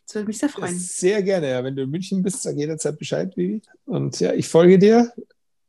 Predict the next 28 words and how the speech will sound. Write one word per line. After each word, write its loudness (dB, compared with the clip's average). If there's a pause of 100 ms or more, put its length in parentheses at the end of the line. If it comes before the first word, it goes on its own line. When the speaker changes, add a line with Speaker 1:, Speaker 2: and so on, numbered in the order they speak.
(560)
Speaker 2:
Stell 2
nichts 2
Speaker 1:
Ja. 0
Speaker 2:
an, 2
nichts, 0
Speaker 1:
Aber 0
Speaker 2:
was 2
ich -4
Speaker 1:
gerne. -6
Speaker 2:
nicht -6
auch -2
tun 0
würde. 0 (320)
<laughs> 2 (1040)
Speaker 1:
Sehr 2
schön. -4 (220)
Speaker 2:
Nee, 6
also 6
ich 6
freue 4
mich, 2
dass 4
wir 4
in 0
Kontakt 0
sind 2
und, -2
äh, 0